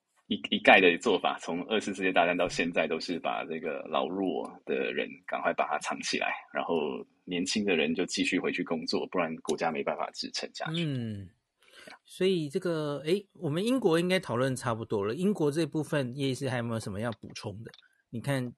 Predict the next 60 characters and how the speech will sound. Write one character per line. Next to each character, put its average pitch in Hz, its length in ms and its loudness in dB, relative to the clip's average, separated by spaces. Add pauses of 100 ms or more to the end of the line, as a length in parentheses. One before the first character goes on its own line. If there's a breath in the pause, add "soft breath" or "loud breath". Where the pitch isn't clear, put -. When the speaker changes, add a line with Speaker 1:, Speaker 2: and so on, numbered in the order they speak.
(120)
Speaker 2:
这 123 220 -2
今 131 220 -6
天 131 160 -4
的 123 80 0
报 123 220 2
告， 110 320 -2
或 123 120 -8
是 110 280 -6 (680)
你 131 160 -6
昨 131 160 -4
天 151 160 0
研 131 160 0
究 139 200 2
那 135 100 -2
个 127 160 0
关 135 180 -2
于 120 100 -2
死 110 260 -4
亡 101 260 -4
的， 107 140 -4
有 101 80 -6
没 113 120 -6
有 113 80 -6
要 113 220 -4
跟 113 180 -8
大 113 100 -2
家 110 120 0
补 - 160 -14
充？ 110 340 -8
不 143 80 -4
然 131 140 2
我 110 60 -2
们 107 80 -2
现 135 200 0
在， - 60 -12 (300 loud breath)
接 143 100 -2
下 143 140 0
来 123 120 2
要 135 180 2
往 110 220 0
台 - 180 0
湾 156 200 4
谈 113 220 0
咯。 110 240 -2 (100)
<laughs> - 520 4 (580 loud breath)
Speaker 1:
嗯， - 240 -14 (120)
好。 - 240 2 (460 loud breath)
呃， 101 320 -2
对， 101 240 0
所 113 180 0
以， 92 380 2
呃， 92 380 -6 (520)
这 - 180 -8
个 98 140 -10
部 101 220 -10
分 95 180 -10
我 92 60 -10
想 87 220 -12
应 92 100 -10
该， 92 280 -8